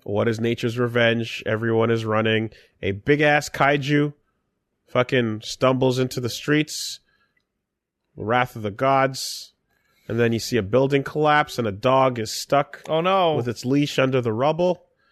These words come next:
Speaker 1: And it's a cute dog, too.
Speaker 2: Who could save that dog?
Speaker 1: It's a fucking Shiba Inu.
Speaker 2: Which is the, every dog
Speaker 1: It's the
Speaker 2: in Japan.
Speaker 1: cutest dog.
Speaker 2: Yeah.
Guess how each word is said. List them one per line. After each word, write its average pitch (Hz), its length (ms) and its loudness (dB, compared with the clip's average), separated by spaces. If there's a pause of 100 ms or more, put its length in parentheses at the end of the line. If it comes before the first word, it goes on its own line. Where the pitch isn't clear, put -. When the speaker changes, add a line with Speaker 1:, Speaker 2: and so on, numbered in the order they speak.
(180)
Speaker 1:
And 190 100 -2
it's - 140 -2
a 269 40 -4
cute 302 300 -2
dog, 147 320 0
too. 139 300 0
Speaker 2:
Who 185 160 0
could 196 160 -2
save 196 280 2
that 175 220 0
dog? 175 380 2
Speaker 1:
It's 107 80 -14
a 185 40 -12
fucking 208 320 -2
Shiba 208 280 -2
Inu. 175 460 2 (100)
Speaker 2:
Which 127 220 -12
is 131 140 -10
the, 143 100 0
every 143 200 2
dog 95 340 0
Speaker 1:
It's 85 80 -8
the 92 40 2
Speaker 2:
in 175 60 0
Japan. - 80 -10
Speaker 1:
cutest 185 320 4
dog. 113 460 2
Speaker 2:
Yeah. 90 260 -8